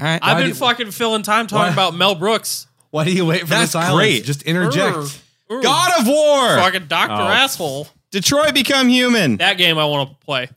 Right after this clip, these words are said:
Speaker 2: wanna
Speaker 3: that
Speaker 2: play
Speaker 3: game I care about.
Speaker 2: Yeah, I
Speaker 3: I
Speaker 2: wanna
Speaker 1: What's
Speaker 2: play
Speaker 1: wrong
Speaker 2: that
Speaker 1: with
Speaker 2: game.
Speaker 1: God of War?
Speaker 3: It's God of War.
Speaker 2: So
Speaker 1: Like, oh,
Speaker 3: Who the fuck
Speaker 1: no.
Speaker 3: cares?
Speaker 1: See, that's the problem. It's not just God of War.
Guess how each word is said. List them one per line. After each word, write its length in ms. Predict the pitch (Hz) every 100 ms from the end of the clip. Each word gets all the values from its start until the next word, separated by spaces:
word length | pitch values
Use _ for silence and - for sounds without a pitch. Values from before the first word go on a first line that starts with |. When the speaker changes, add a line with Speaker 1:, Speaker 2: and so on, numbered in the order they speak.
| _
Speaker 2:
wanna 140 | 107 104
Speaker 3:
that 140 | 123
Speaker 2:
play 80 | 127
Speaker 3:
game 80 | 107
I 60 | 101
care 160 | 104
about. 220 | 95 90 90
Speaker 2:
Yeah, 80 |
I 40 | 127
Speaker 3:
I 40 |
Speaker 2:
wanna 140 | 147 262
Speaker 1:
What's 120 | 294
Speaker 2:
play 80 | 294
Speaker 1:
wrong 80 |
Speaker 2:
that 80 | 285
Speaker 1:
with 40 | 277
Speaker 2:
game. 100 | 269
Speaker 1:
God 20 |
of 60 |
War? 320 | 269 269 120 -
Speaker 3:
It's 160 | 202 -
God 240 | 214 240
of 120 | 262 180
War. 320 | 220 247 120
Speaker 2:
So 280 | 170 220 190
Speaker 1:
Like, 80 | 139
oh, 200 | 131 127
Speaker 3:
Who 120 | 120
the 60 | -
fuck 260 | - 247
Speaker 1:
no. 260 | 135 135 127
Speaker 3:
cares? 160 | 123 98
Speaker 1:
See, 160 | 139
that's 200 | 120 120
the 60 | -
problem. 480 | 165 160 127 101 92
It's 160 | 101 -
not 180 | 143 117
just 160 | 113 -
God 180 | 101
of 80 | 92
War. 260 | 90 90